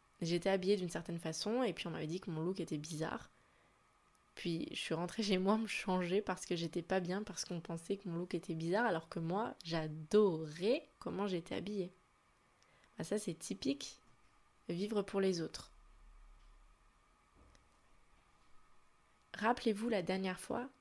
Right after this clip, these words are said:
que quelqu'un vous a critiqué ou jugé. Toutes les énergies que vous avez perdues,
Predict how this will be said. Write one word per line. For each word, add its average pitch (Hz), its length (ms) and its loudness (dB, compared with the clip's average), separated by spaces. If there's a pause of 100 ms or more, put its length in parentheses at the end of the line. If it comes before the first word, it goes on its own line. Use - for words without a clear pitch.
(340)
que - 100 0
quelqu'un 196 460 0
vous 190 120 -2
a 170 120 -4
critiqué 208 600 -2
ou 202 80 0
jugé. 170 460 -4 (3500)
Toutes - 260 2
les 208 180 6
énergies 202 460 2
que - 120 -2
vous 185 180 -2
avez 170 120 0
perdues, 170 500 0